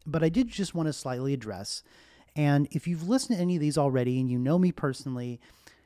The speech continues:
you know that I'm way more of a conspiracy therapist than I am a conspiracy theorist. And one of the things that Podcasting two point oh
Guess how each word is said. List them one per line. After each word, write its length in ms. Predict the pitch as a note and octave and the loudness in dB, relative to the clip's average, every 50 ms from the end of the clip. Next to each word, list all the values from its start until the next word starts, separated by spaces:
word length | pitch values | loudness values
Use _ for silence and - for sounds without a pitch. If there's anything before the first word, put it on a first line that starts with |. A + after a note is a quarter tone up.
| _ | _
you 100 | - D3+ | 2 6
know 120 | D#3+ F#3 G3+ | 6 8 8
that 120 | G3+ F#3+ | 6 6
I'm 300 | F3 D#3+ D3 B2+ C3+ C3 | 4 2 0 -2 -4 -8
way 240 | B2+ E3 G#3+ A#3+ B3 | -2 2 2 4 4
more 240 | A#3 G#3 F#3+ F#3 E3+ | 4 4 2 0 -2
of 100 | D3 C3 | -2 -4
a 40 | B2+ | -6
conspiracy 640 | - D3 C3+ A#2 - - - D#3+ D3+ - - B2+ | -6 -6 -8 -8 -8 -6 -4 -4 -4 -4 -6 -12
therapist 640 | A2 - - C#3+ C#3 D#3 D#3+ - G3 G3 F#3 - - | -12 -4 -2 0 0 0 0 0 -2 -4 -4 -6 -8
than 120 | - B2+ B2+ | -6 -4 -4
I 60 | B2 | -4
am 180 | A#2+ B2 B2+ | -4 -4 -4
a 60 | B2 - | -6 -6
conspiracy 880 | - C3 A#2 - - - C#3 C3+ C3 B2+ A#2 - C3 A#2+ A#2 A#2 A2+ _ _ _ _ _ _ _ _ _ _ _ _ _ _ _ _ | -8 -10 -10 -10 -8 -4 -2 -2 -2 -2 -2 -4 -6 -4 -6 -6 -8 _ _ _ _ _ _ _ _ _ _ _ _ _ _ _ _
theorist. 720 | - - - - D3 B2+ A2+ - - - - - - - - _ _ _ _ _ _ _ _ _ _ _ _ _ _ _ _ _ - _ - _ - - - - - - - - - - - | -20 -18 -8 -6 -4 -4 -4 -6 -10 -12 -12 -12 -12 -14 -20 _ _ _ _ _ _ _ _ _ _ _ _ _ _ _ _ _ -20 _ -20 _ -20 -20 -20 -20 -20 -20 -20 -20 -18 -6 0
And 160 | D#3+ D#3+ D3+ | 2 4 6
one 100 | F#3 A#3+ | 6 6
of 60 | B3 | 6
the 100 | D4 C4 | 4 4
things 240 | - F3 D#3 D3 C3+ | 4 2 0 0 0
that 140 | C3+ B2+ - | -2 -4 -6
Podcasting 600 | - - D3 D3+ D3 - D3 C3+ - - C#3 C3 | -2 -2 -2 -2 -2 -4 -8 -6 -4 -6 -8 -6
two 140 | - C#3 | -6 -8
point 260 | B2 - - C#3+ C3+ C3 | -8 -6 -6 -4 -2 -2
oh 300 | A#2 A#2 A2 A2+ A2+ | -2 -2 -4 -6 -8